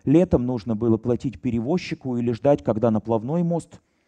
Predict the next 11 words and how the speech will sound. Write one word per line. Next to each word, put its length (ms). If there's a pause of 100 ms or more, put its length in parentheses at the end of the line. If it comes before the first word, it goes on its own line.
(140)
между 320
зданием 500
Адмиралтейства 920
и 340 (180)
Васильевским 760
островом 520 (120)
возведут. 760 (540)
И 100
плюс 320
новая 460
напасть. 560